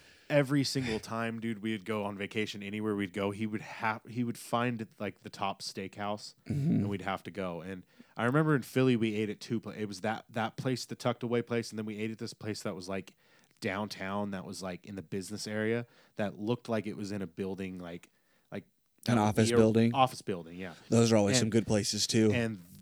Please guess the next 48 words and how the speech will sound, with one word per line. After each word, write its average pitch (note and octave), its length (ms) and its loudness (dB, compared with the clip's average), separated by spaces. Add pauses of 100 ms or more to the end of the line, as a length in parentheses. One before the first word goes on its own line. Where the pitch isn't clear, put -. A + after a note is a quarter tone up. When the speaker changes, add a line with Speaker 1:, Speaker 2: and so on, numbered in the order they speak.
(120)
Speaker 1:
dude, G#2 300 -2 (120)
the A#2+ 220 0
steak, A#2+ 540 -4
the G#2+ 140 -4
steak B2+ 440 -2
on B2 120 -2
the A#2 60 -2
menu, A#2+ 320 0
like, G#2 140 -4
the - 80 -10
cheapest A2+ 360 -4
steak G#2 240 -4
was, F#2 140 -10
like, F2+ 120 -8
sixty - 380 -8
bucks. - 500 -12
Speaker 2:
That's A#2 160 4
what G2+ 80 6
I'm G#2 100 6
talking F2 280 2
Speaker 1:
So, A2+ 140 2
Speaker 2:
about. G#2 240 0 (280)
Speaker 1:
I A#2 120 -4
remember, B2+ 280 0
like, A2+ 200 2
the A#2 100 2
most A2 220 0
expensive G#2 520 -4
was, F#2+ 180 -6
the A2+ 140 -8
most G#2+ 200 -6
expensive - 420 -6
cut - 180 -4
was - 120 -16
probably, G#2 240 -2
like, F#2+ 200 -6 (240)
ninety-six F#2+ 640 -8
bucks - 320 -8
or - 20 -14
something G#2+ 240 -10
like A2 140 -10
that, G#2+ 160 -6
ninety-seven G#2 420 -4
Speaker 2:
Oh, A2+ 80 0
Speaker 1:
bucks. G2+ 180 -4 (400)
Speaker 2:
man. G#2+ 100 -6 (140)
Speaker 1:
And, G2 120 -6
uh, F#2+ 300 -4